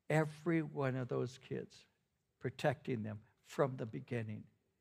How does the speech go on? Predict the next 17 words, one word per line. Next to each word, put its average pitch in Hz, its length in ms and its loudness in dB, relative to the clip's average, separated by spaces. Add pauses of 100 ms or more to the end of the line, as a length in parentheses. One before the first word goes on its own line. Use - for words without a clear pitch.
(300)
to 165 80 2
teach - 360 4
them 190 160 6
the 180 120 6
word. 180 260 8 (240)
I 220 140 10
knew, 285 360 10 (300)
I 226 160 12
knew 269 240 10
that 226 180 12
I 214 120 12
had 208 360 12
so - 280 8
much 277 300 8
time 233 340 12
with 175 240 10
them, 135 240 8